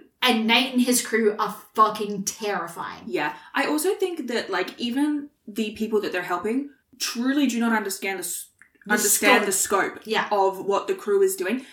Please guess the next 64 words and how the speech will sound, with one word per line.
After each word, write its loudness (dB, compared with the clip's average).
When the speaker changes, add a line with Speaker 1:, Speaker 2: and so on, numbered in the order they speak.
Speaker 2:
Like, 2
except -2
for -6
that -4
one -4
episode, -4
it -2
was -2
a -4
recent -2
one, -6
and -4
I -2
was -2
like, -6
"Why 0
is -2
she 0
even 2
here 0
still?" -4
It -2
was -4
very 0
confusing. -6
Hardison -4
was -10
flirting -4
with -6
Speaker 1:
The 0
Speaker 2:
her 2
the 4
Speaker 1:
double 0
Speaker 2:
whole -2
Speaker 1:
blind 2
Speaker 2:
time. -4
Speaker 1:
job. -12
Speaker 2:
The -12
double 2
blind 4
job, -2
thank -6
you. -6
Speaker 1:
Pretzels. 0
Speaker 2:
Pretzels, 4
thank 2
you. 6
Yes, 2
oh -2
my -2
God, -2
I 0
have, -2
fuck, -16
I -6
have -4
the 2
memory 0
of -10
a -8
literal -4
goldfish. -4
Speaker 1:
<laughs> -6
Speaker 2:
But, 2